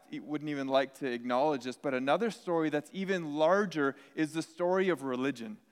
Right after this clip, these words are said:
So the, the first view is, like, this kind of atheistic, God doesn't exist. The second story that is actually larger on our planet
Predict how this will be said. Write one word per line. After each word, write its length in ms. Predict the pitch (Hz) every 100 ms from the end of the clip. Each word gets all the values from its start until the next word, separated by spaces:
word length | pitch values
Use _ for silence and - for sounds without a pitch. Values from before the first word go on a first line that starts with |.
| _
So 200 | - 170
the, 200 | 143 160 156
the 140 | 151
first 360 | 156 214 254 -
view 120 | 202
is, 80 | 175
like, 160 | 160 156
this 160 | 139
kind 200 | - 170
of 80 | 151 -
atheistic, 680 | 165 165 160 160 160 156 131
God 220 | 139 147
doesn't 200 | 147 143
exist. 380 | 127 123 135 - - -
The 100 | 156
second 400 | - 214 226 233
story 300 | - 180 165
that 100 | 156
is 140 | 151
actually 260 | 170 170 165
larger 640 | 139 147 175 220 208 196
on 140 | 170 160
our 100 | 147
planet 460 | - 156 147 139